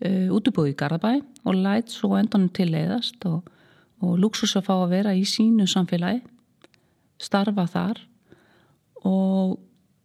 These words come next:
er þar, um, í ákveðin tíma. Það verða þarna mikil umrót hjá bankanum. Bjarni Ármannsson hættir þarna í apríl tvö þúsund og sjö, eitthvað svoleiðis.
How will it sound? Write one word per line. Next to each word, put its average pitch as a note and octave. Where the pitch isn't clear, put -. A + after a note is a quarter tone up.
er G#3+
þar, G#3
um, G3
í G#3+
ákveðin G3+
tíma. E3+
Það G#3
verða A#3
þarna G3+
mikil A3
umrót G3
hjá G3
bankanum. G3
Bjarni G3
Ármannsson F3+
hættir F3+
þarna F3
í E3
apríl E3
tvö -
þúsund E3+
og -
sjö, G#3+
eitthvað G#3
svoleiðis. G3+